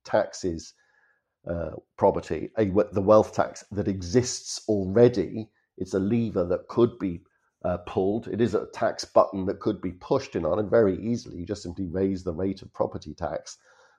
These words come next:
to say, if you, if you raised it in Ireland to, to United States levels, pe-, you, you, I suspect you'd have a social revolution. But there is a good economic case for taxing property. Uh, the, the,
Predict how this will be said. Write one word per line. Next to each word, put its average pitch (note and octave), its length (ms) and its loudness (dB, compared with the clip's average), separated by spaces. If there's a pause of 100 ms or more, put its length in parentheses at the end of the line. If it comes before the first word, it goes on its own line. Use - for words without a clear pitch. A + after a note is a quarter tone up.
to G2 100 -4
say, A2 340 4
if - 140 0
you, F#2 220 -4
if - 140 -6
you F2 100 2
raised A2 380 4
it D#2 100 -4
in C#2+ 100 -4
Ireland E2 240 2
to, D#2 120 -14 (100)
to F2 100 -12
United E2+ 420 0
States - 520 -4
levels, - 360 -10
pe-, - 180 -6 (400)
you, A#2+ 120 -4
you, A2+ 340 0
I G2+ 60 6
suspect - 500 0
you'd E2+ 100 -4
have D#2+ 140 -2
a E2 60 -2
social F2+ 320 -6
revolution. G#2+ 580 -2 (320)
But G#2 180 6
there B2+ 140 12
is C#3 100 10
a C3 60 4
good B2 160 4
economic G#2 420 2
case F2+ 220 -2
for - 80 -16
taxing E2+ 380 -6
property. E2+ 440 -6 (640)
Uh, F#2+ 300 0 (320)
the, A2 380 2
the, A#2 160 -2